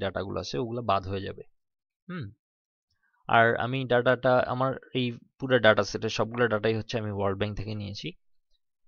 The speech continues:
এটা আপনারা এখান থেকে দেখে নিতে পারেন, ওয়ার্ল্ড ব্যাংকের এই ডেটা সেট ওয়েবসাইটে গেলে এখান থেকে আপনারা ডাটাগুলো ডাউনলোড করে নিতে পারবেন। এখানে সার্চ করলেই আপনি সব পেয়ে যাবেন।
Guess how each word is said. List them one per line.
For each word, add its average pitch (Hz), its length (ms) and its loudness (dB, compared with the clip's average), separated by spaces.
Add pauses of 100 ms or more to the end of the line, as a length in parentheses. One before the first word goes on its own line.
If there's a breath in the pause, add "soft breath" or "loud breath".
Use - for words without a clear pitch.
(120)
এটা 104 160 2 (500)
আপনারা 101 360 -10
এখান 101 200 -8
থেকে 104 140 -4
দেখে 101 260 -6
নিতে 104 160 -6
পারেন, 113 160 -4 (100)
ওয়ার্ল্ড 101 220 0
ব্যাংকের 101 320 -2
এই 98 60 -4 (100)
ডেটা - 280 -2
সেট 104 160 -8 (500)
ওয়েবসাইটে 104 460 -4
গেলে 110 140 -6 (120)
এখান 110 180 -12
থেকে 98 220 -8
আপনারা - 240 -8 (460 soft breath)
ডাটাগুলো 101 420 -4
ডাউনলোড 98 340 -4
করে 104 120 -6
নিতে 98 240 -10
পারবেন। 107 220 -8 (280)
এখানে 98 200 -12 (140)
সার্চ 92 200 -2 (140)
করলেই 98 340 -8
আপনি 85 160 -18 (140)
সব 92 100 -10 (200)
পেয়ে 101 200 -6
যাবেন। 107 180 -8